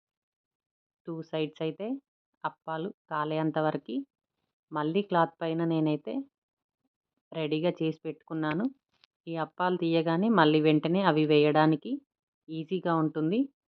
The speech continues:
నేనైతే మార్నింగ్ టిఫిన్ కోసం అయితే చేశాను. ఇవి ఒలుచుకొని మిక్సీ పట్టి చేసి తినేసరికైతే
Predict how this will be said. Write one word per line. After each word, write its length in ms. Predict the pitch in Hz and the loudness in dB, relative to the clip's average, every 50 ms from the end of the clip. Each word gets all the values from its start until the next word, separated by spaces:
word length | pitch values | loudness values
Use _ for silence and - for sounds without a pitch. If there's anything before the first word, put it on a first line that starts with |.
| _ _ _ _ _ _ _ _ _ - | _ _ _ _ _ _ _ _ _ -8
నేనైతే 560 | 214 170 165 165 165 160 165 160 - - 208 233 | -4 -2 0 0 0 0 -2 -2 -2 0 2 2
మార్నింగ్ 440 | 220 175 151 147 151 151 156 160 156 | 4 6 6 6 6 4 4 2 0
టిఫిన్ 300 | 156 151 - 160 160 151 | -2 0 0 0 0 0
కోసం 280 | - 160 156 - 156 160 | -2 -6 -6 -6 -6 -6
అయితే 220 | 156 143 - 151 143 | -4 -2 -4 -4 -2
చేశాను. 460 | - 151 147 143 - 156 165 185 202 208 | -2 -4 -4 -4 -4 -6 -4 -2 -2 -2
ఇవి 260 | 160 160 147 147 160 156 | -2 -2 -2 0 -2 0
ఒలుచుకొని 680 | 151 156 151 151 156 - - - 160 160 160 160 170 180 190 180 | 2 2 2 0 0 -6 -12 -10 -8 -8 -8 -6 -8 -8 -8 -8
మిక్సీ 340 | 160 165 - _ - 147 147 | -8 -8 -8 _ -12 -12 -10
పట్టి 380 | - 156 151 - _ - 156 156 151 | -10 -12 -14 -14 _ -14 -14 -14 -12
చేసి 480 | - 151 147 151 147 147 - - 165 170 165 - | -8 -6 -4 -2 -4 -4 -6 -10 -16 -16 -16 -14
తినేసరికైతే 840 | - 151 151 151 151 143 - - 156 - - 147 143 143 - 202 | -12 -10 -6 -6 -6 -6 -8 -10 -12 -12 -12 -12 -16 -14 -14 -14